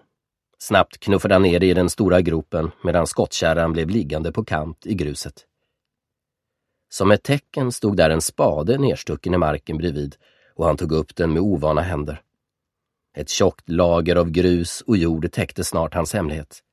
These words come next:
Imorgon skulle grävskopan fylla igen hela gropen och ingen skulle någonsin upptäcka vad som låg under marken. På vägen hem började han fundera.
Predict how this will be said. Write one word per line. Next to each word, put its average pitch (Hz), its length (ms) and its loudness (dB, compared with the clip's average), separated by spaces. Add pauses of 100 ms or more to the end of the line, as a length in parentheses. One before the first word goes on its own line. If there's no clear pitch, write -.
(760)
Imorgon 87 540 4
skulle - 220 0
grävskopan 90 760 0
fylla 104 220 2
igen 87 240 2
hela 90 220 2
gropen 78 480 -8 (220)
och - 200 -8
ingen 98 460 6
skulle 90 240 0
någonsin 98 500 2
upptäcka 87 520 -2
vad 85 120 0
som 143 140 0
låg 76 260 -4
under 87 160 0
marken. 78 440 -8 (2250)
På 104 120 0
vägen 107 340 8
hem 113 340 6
började 104 240 6
han 104 140 2
fundera. 82 520 -2